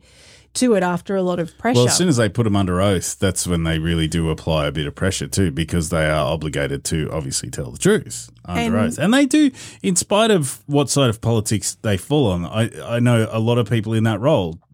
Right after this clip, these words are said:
Speaker 2: take that very seriously
Speaker 1: Mm. Mm.
Speaker 2: because that is the backbone to everything. This is, they, they can't take these moral standpoints without, you know, adhering to the infrastructure or the moral structure that is put behind it all.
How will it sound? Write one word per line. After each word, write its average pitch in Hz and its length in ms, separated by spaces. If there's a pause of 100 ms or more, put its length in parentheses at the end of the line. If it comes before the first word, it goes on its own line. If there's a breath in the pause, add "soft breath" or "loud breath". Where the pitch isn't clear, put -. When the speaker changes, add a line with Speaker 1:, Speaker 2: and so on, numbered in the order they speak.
(240)
Speaker 2:
take 110 380
that 95 260 (100)
very 92 440
seriously 101 640
Speaker 1:
Mm. 226 180 (380 loud breath)
Mm. 190 160
Speaker 2:
because 120 280
that 120 160
is 85 160
the 95 80
backbone 82 920
to - 200 (180)
everything. 110 680
This 123 180
is, 135 160 (280 loud breath)
they, 123 140
they 117 220
can't 123 320
take 117 280
these 90 240
moral 92 300
standpoints 95 800
without, 87 420 (280)
you 101 140
know, 73 240 (520 loud breath)
adhering 101 580
to 101 180
the 85 440
infrastructure 107 920
or 82 180
the 85 240
moral 101 540
structure - 500
that 82 180
is 82 120
put 98 220
behind 92 400
it 69 120
all. - 280